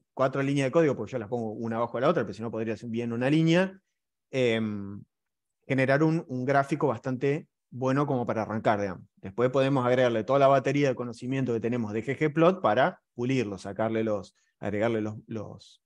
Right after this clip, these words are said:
los títulos de los ejes, sacarle el, el fondo o agregarle otro fondo, bueno, etcétera. De ahí lo podemos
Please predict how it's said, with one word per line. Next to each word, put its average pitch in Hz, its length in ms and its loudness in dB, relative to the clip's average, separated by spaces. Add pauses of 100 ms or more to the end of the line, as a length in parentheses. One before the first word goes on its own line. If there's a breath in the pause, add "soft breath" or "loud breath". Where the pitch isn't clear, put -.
(340)
los 98 120 -12
títulos 110 320 -2
de 110 60 0
los 143 140 0
ejes, 147 500 4
sacarle 104 320 -4
el, 107 140 -4
el 104 280 -12
fondo 131 640 2
o 101 340 -2
agregarle 104 380 -2
otro 104 160 -6
fondo, 120 540 2
bueno, 101 220 -6 (200)
etcétera. 101 420 -6
De 98 120 -8
ahí 104 140 2
lo 131 140 2
podemos 127 440 0